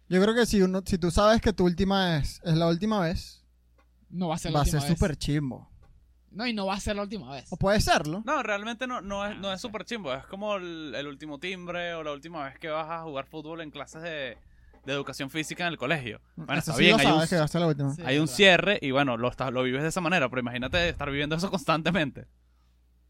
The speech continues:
Speaker 1: Yo me acuerdo caminando fuera de la cancha del colegio. ¡Pan, no! <laughs> Última vez.
Speaker 2: Claro.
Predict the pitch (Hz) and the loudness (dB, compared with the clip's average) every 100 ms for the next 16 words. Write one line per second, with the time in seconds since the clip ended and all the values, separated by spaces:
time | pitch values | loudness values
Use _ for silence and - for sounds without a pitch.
0 | - 156 165 170 180 185 185 165 156 156 | -6 -2 0 2 2 2 0 0 -2 -4
1 | 175 180 175 151 170 156 147 170 160 156 | 0 0 2 0 -2 -4 -4 -6 -6 -6
2 | 151 156 160 - _ _ - 196 196 175 | -4 -4 -8 -14 _ _ -2 -2 0 -8
3 | 185 269 294 269 269 269 269 - - 302 | -8 -6 -4 -6 -8 -10 -14 -18 -18 -18
4 | - 277 - 381 - 381 - 269 247 269 | -2 -2 -2 -8 -8 -12 -8 -8 -6 -4
5 | 254 247 262 262 254 233 147 143 139 | -4 -4 -2 -2 -2 -4 -8 -16 -18